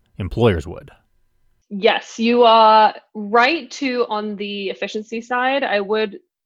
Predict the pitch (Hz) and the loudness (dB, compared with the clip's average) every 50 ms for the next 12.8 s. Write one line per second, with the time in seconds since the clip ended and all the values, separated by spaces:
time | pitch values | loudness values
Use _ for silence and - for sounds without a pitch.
0 | _ _ _ _ - - 220 208 202 185 180 185 185 - - _ - 208 208 220 | _ _ _ _ -4 -2 0 0 0 -2 -4 -8 -10 -12 -12 _ -8 -6 -6 -8
1 | 214 _ 240 247 247 254 262 247 240 - - 247 247 240 247 262 254 254 254 254 | -6 _ -4 -4 -4 -6 -10 -12 -12 -12 -12 -12 -12 -10 -8 -6 -4 -4 -2 -4
2 | 254 262 269 285 277 285 _ _ _ _ _ _ _ _ _ _ _ _ _ _ | -4 -4 -6 -8 -10 -12 _ _ _ _ _ _ _ _ _ _ _ _ _ _
3 | - 208 202 196 196 196 185 - - _ _ _ - 202 185 240 269 359 381 427 | 0 2 4 4 2 2 -2 -6 -10 _ _ _ -10 -2 2 2 2 2 2 0
4 | 494 494 - - - 330 330 262 226 226 226 220 214 214 226 226 - - _ - | 0 -2 -2 -2 0 0 2 2 2 2 2 2 2 2 0 0 -2 -6 _ -4
5 | 220 214 208 208 202 196 196 196 - _ _ _ _ _ _ _ _ _ _ - | -2 -2 -2 -2 -4 -6 -10 -14 -20 _ _ _ _ _ _ _ _ _ _ -20
6 | _ - 208 226 220 226 220 - - 269 302 294 311 294 262 220 220 196 190 202 | _ -6 -4 -4 -4 -4 -2 -2 0 0 0 0 -2 -4 -2 -4 -4 -4 -4 -4
7 | 202 202 208 202 196 190 185 185 185 226 - - - 190 175 180 175 180 170 - | -4 -4 -4 -4 -4 -6 -6 -4 -6 -6 -8 -10 -14 -10 -6 -4 -2 -2 -4 -4
8 | - 190 180 185 185 180 175 185 180 180 180 - 196 180 170 175 - _ - 175 | -6 -8 -8 -8 -10 -8 -8 -6 -6 -6 -8 -8 -10 -10 -10 -10 -12 _ -12 -12
9 | 170 - - 196 196 190 - - - - 185 175 175 175 175 - 185 170 190 170 | -12 -10 -10 -10 -10 -12 -12 -14 -10 -6 -4 -4 -4 -4 -6 -10 -12 -12 -10 -10
10 | 170 175 - - - 175 170 170 170 175 160 160 165 - - - - - - 214 | -10 -10 -12 -14 -12 -10 -10 -10 -8 -8 -8 -6 -8 -8 -10 -14 -18 -18 -14 -12
11 | 185 185 185 175 175 170 180 - - 165 170 175 - _ 185 170 170 175 175 - | -10 -10 -8 -10 -10 -12 -12 -12 -12 -12 -12 -14 -12 _ -8 -6 -6 -6 -8 -10
12 | 175 170 180 175 165 165 170 170 165 175 180 190 185 175 160 160 | -8 -8 -8 -8 -8 -8 -8 -6 -6 -6 -6 -8 -8 -8 -8 -8